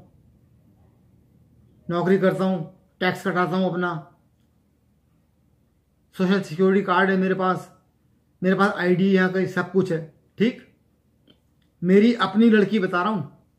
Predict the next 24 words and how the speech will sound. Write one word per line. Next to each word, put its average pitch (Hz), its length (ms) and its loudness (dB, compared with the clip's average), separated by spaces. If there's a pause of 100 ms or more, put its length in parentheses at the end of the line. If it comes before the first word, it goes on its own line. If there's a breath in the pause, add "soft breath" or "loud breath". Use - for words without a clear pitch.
(1500)
जो 165 100 -4
मेरी 185 160 2
छोटी 185 260 -2
लड़की 190 320 2
है, 214 100 4 (920)
उसने 202 360 0 (2250)
चार 196 200 4
साल 214 160 2
पहले 214 240 4
apply 202 320 2
करा 208 220 0 (960)
कि 185 80 -2
मैं 196 100 2
अपने 208 220 2
बाप 180 280 0
से 202 80 0
मिलने 190 240 2
आना 196 160 0
चाहती 180 300 -2
हूँ, 190 240 -4 (2500)
Visa 165 340 2
reject 185 300 2
हो 185 80 2
गया। 208 160 -2